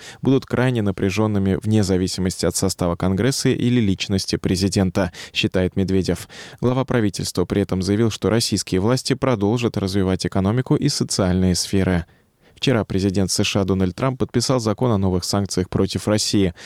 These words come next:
Масштабный пакет мер вводят, в частности, за вмешательство России в президентские выборы в С Ш А.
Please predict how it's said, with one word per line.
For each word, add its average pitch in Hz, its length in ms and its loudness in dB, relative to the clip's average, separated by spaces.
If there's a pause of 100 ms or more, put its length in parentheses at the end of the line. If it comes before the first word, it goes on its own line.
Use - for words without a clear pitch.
(220)
Масштабный 98 420 0
пакет 104 380 -2
мер 95 240 2
вводят, 101 360 0
в - 60 -16
частности, 95 560 -2
за 95 160 0
вмешательство 90 720 0
России 113 340 2
в - 80 -8
президентские 101 640 0
выборы 101 260 2
в 92 80 -4
С - 140 0
Ш - 180 0
А. 90 200 0